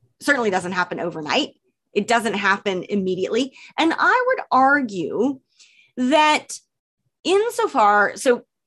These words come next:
the flux superpowers, it's been quite interesting where people say, "Oh, you wrote a book about flux and these flux superpowers. You must have mastered them all, right? You must have figured this all out." And I'm sitting here going like,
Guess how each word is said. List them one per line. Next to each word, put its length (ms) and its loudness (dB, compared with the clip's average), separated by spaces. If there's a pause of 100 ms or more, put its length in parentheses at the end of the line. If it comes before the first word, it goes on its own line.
the 140 -8
flux 400 -4
superpowers, 800 -10
it's 140 -6
been 200 0
quite 220 -2
interesting 500 -6
where 120 -6
people 260 -10
say, 220 -6 (160)
"Oh, 340 2 (380)
you 180 -2
wrote 220 4
a 80 4
book 300 0
about 320 0
flux 480 -2
and 100 -10
these 200 -12
flux 480 -6
superpowers. 580 0 (360)
You 140 2
must 280 2
have 140 -6
mastered 580 -4
them 140 -8
all, 300 -6 (400)
right? 200 2
You 140 0
must 160 2
have 100 -8
figured 320 -2
this 140 -6
all 140 0
out." 200 -4 (760)
And 120 0
I'm 180 0
sitting 220 2
here 140 0
going 220 2
like, 240 2